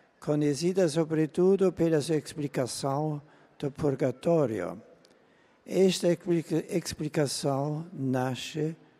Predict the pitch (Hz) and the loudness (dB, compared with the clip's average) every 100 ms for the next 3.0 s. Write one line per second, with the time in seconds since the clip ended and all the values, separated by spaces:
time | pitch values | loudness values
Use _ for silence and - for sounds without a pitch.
0 | _ _ _ - 170 208 196 165 139 123 | _ _ _ -2 2 4 6 4 4 0
1 | - 147 156 120 113 - - - 139 - | 4 4 4 2 -2 -12 -16 -10 -8 -2
2 | 151 123 123 113 - 143 131 110 - | 0 0 0 -4 -2 0 0 -4 -8